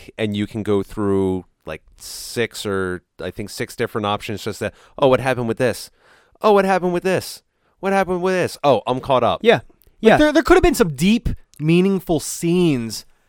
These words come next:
Speaker 3: exploring, like, "Oh, well, this person died."
Speaker 2: Character
Speaker 3: And they,
Speaker 2: development.
Speaker 3: they, yes.
Speaker 2: There
Speaker 3: Yeah,
Speaker 2: was
Speaker 3: exactly.
Speaker 2: almost
Speaker 3: That
Speaker 2: no character development in ten years
Speaker 3: Yeah.
Speaker 2: in the main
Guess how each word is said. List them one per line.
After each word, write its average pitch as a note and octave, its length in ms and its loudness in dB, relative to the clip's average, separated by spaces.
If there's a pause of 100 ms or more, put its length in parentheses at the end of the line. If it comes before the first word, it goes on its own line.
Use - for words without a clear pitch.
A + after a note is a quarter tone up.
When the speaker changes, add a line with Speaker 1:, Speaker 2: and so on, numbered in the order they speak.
(120)
Speaker 3:
exploring, D#3 600 -4
like, B2 180 -4
"Oh, A#2+ 340 -2
well, A#2 60 -16
this A#2 180 -8
person A2+ 400 -10
died." G2+ 680 -6
Speaker 2:
Character D#3 380 4
Speaker 3:
And C3 40 0
they, B2+ 100 -2
Speaker 2:
development. A#2 440 -2
Speaker 3:
they, D3+ 60 -18
yes. C3 460 -8 (120)
Speaker 2:
There A3+ 100 -4
Speaker 3:
Yeah, D#3 160 10
Speaker 2:
was D#3 180 6
Speaker 3:
exactly. C#4+ 260 6
Speaker 2:
almost D#3 180 6
Speaker 3:
That E3 40 -2
Speaker 2:
no D3+ 380 6
character C#3+ 540 2
development A#2+ 580 -2
in A2+ 220 -10
ten C#3+ 420 -2
years B2 600 -6 (160)
Speaker 3:
Yeah. A#2+ 220 -6 (240)
Speaker 2:
in B2 380 2 (340)
the C3 160 -2
main C#3+ 640 0